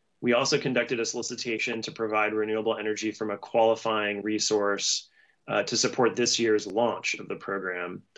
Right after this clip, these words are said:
Um, we anticipate executing a short-term contract to purchase power from the operating plant within the next month. So this will allow us to operate su-, the Super Green Saver program until the new projects we contract with as a result of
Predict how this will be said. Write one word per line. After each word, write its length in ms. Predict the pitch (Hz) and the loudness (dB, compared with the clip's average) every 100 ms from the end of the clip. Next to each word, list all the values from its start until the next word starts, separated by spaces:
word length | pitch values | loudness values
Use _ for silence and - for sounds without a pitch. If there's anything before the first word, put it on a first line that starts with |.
| - _ _ _ _ - | -20 _ _ _ _ -2
Um, 380 | 104 101 98 - | 2 2 0 -2
we 180 | 117 113 | 2 2
anticipate 500 | 110 123 131 127 110 | 2 2 2 4 2
executing 500 | 110 117 - 110 101 | 2 -2 -2 -2 -2
a 40 | |
short-term 640 | - 139 143 143 117 101 98 | 0 4 4 4 -4 -6 -6
contract 600 | 104 95 - 101 95 - | -6 -6 -2 -2 -2 -6
to 80 | 107 | -6
purchase 340 | 107 104 101 | -6 -6 -6
power 340 | - 101 98 | -2 0 0
from 180 | 98 101 | -4 -6
the 120 | 98 | -6
operating 560 | 110 110 110 104 101 95 | -2 0 2 2 0 -4
plant 440 | - 98 95 92 - _ _ _ | -8 -6 -6 -6 -12 _ _ _
within 220 | 110 113 107 | -4 0 0
the 80 | |
next 280 | 104 98 - | 0 -2 0
month. 440 | 110 104 92 - - _ _ _ _ - | 0 0 0 -8 -18 _ _ _ _ -2
So 120 | 113 | 2
this 200 | 120 131 | 4 6
will 140 | 127 | 6
allow 280 | 117 110 110 | 6 6 4
us 120 | 110 | 2
to 100 | 107 | -2
operate 720 | - 120 123 117 107 104 101 - | -2 -2 0 -2 -2 -2 -4 -6
su-, 140 | 123 | -8
the 140 | - | -6
Super 280 | 107 - 110 | -6 -4 -4
Green 240 | 98 104 101 | -2 -2 0
Saver 560 | 110 101 101 98 98 _ _ _ _ | 0 0 -2 -4 -6 _ _ _ _
program 400 | - 113 107 107 | 0 0 2 -2
until 340 | 101 - 127 113 | -2 -2 0 2
the 100 | 107 | 2
new 200 | 120 127 | 0 0
projects 580 | 123 104 101 101 - | 2 2 2 -2 -4
we 80 | 107 | -8
contract 580 | - 101 95 98 92 - | -6 -6 -2 -2 -2 -2
with 280 | 98 98 95 | 0 0 0
as 140 | 101 | -2
a 40 | 101 | -2
result 360 | 101 104 - | 0 0 0
of 260 | 101 98 | 0 -2